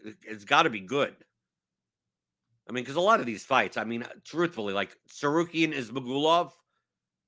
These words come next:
I could see the winner putting up sixty-eight points. Right? I could see a lot. Erosa Caceres, that goes the distance,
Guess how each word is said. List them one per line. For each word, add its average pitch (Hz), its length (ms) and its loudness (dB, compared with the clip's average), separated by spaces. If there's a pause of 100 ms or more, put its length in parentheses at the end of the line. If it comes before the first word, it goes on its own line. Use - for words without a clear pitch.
I 131 100 4
could 139 140 -2
see 156 120 -4
the 139 80 0
winner 131 260 0
putting 123 260 -4
up 107 120 -8
sixty-eight 101 560 -10
points. - 440 -20 (1300)
Right? 117 160 4
I 139 80 6
could 151 120 -4
see 151 80 0
a 139 60 6
lot. 139 220 8
Erosa 147 480 2
Caceres, 147 640 4
that 139 180 2
goes 147 220 -2
the 147 80 -6
distance, 160 680 -4